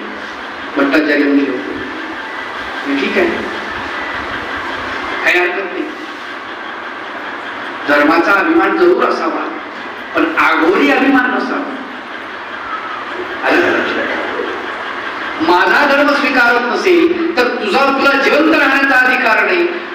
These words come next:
हा, याला धर्माचा प्रचार म्हणत नाही, याला धर्माचा प्रसार म्हणत नाही. आलं का लक्षात? कोणीच करू नये, हिंदूंनी करू नये, मुस्लिमांनी करू नये, बौद्धांनी करू नये, ख्रिश्चनांनी करू नये,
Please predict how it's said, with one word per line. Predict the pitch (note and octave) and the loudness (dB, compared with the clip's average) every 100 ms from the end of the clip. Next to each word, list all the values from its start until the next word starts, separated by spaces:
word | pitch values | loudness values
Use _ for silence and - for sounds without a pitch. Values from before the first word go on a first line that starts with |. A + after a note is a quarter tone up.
| - | -4
हा, | - - - - F#3+ | 0 2 2 2 2
याला | - - | 2 2
धर्माचा | - A3+ A#3+ - | 2 2 2 2
प्रचार | - - - C4 | 0 2 2 4
म्हणत | B3+ B3+ B3+ | 2 0 0
नाही, | D4+ - - - | 0 0 -4 -2
याला | B3 | 0
धर्माचा | A3 G3 G3 A#3 A#3+ | 2 2 2 2 2
प्रसार | G3 - B3+ | 2 2 2
म्हणत | C4 B3+ - C4 | 2 2 2 0
नाही. | - - - - - - - - - - | -2 -2 -4 -8 -10 -12 -12 -12 -10 -4
आलं | - | -4
का | - - | -2 -2
लक्षात? | - - - - | -4 -6 -8 -4
कोणीच | B3 D#4+ G4+ D4+ | 2 4 4 4
करू | D4 C#4 | 4 4
नये, | - | 4
हिंदूंनी | - - C#4+ | 4 4 6
करू | D4+ C#4+ C#4 | 6 6 4
नये, | C#4 | 2
मुस्लिमांनी | B3 - C4 C4 C4+ C#4 | 2 2 2 2 4 4
करू | B3 | 4
नये, | B3 B3+ - - | 4 2 0 0
बौद्धांनी | A3+ A3+ A#3+ C#4 | 2 4 4 4
करू | C#4 B3 B3+ | 4 4 4
नये, | |
ख्रिश्चनांनी | C4 A#3 A3 B3 C4 C4+ | 2 0 0 2 4 4
करू | C4+ A#3+ | 4 4
नये, | A#3+ B3 - | 4 2 -2